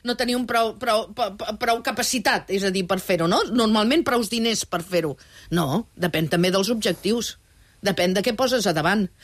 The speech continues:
No es tracta de tenir només més recursos, es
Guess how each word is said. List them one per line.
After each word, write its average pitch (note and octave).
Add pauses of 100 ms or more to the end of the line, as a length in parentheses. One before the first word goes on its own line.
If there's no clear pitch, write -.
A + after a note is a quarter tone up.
(120)
No D#4+
es -
tracta B3+
de D4+
tenir B3+
només F#3+
més F#3+
recursos, F3
es A3+